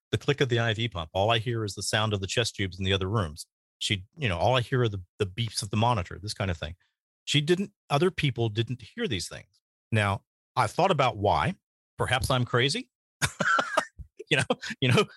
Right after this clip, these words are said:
perhaps I really did kind of slip into some situation, but I seemed to be able to do the rest of my life just fine.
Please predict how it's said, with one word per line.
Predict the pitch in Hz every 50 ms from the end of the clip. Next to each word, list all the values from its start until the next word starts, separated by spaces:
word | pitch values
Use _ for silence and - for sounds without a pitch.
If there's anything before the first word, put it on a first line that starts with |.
| _ _ - -
perhaps | 135 107 123 160 175 - - - - -
I | 117 110 147
really | 143 147 160 165 135
did | 107 110 117 147 135
kind | 139 135 135
of | 131 117
slip | - - - 120 131 135 -
into | 160 135 127 127 123
some | - - 127 127 131 131 131 127 _ _ _ _ _ -
situation, | 143 127 - 117 104 110 117 - 226 247 247 _ _ _ _ _ _ _ _ _ _ _ _ _
but | - 123 - 113 110
I | 107
seemed | - - 147 165 175 147
to | 120
be | 117 127
able | 143 131
to | 107
do | 92 92 117
the | 120 110
rest | 98 110 117 - 117
of | 95 90
my | 90 87
life | 85 85 90 107 143 151 131 135 - - _ _ _ _ _ _ -
just | 95 95 85 - - -
fine. | - 127 175 160 87 80 117 175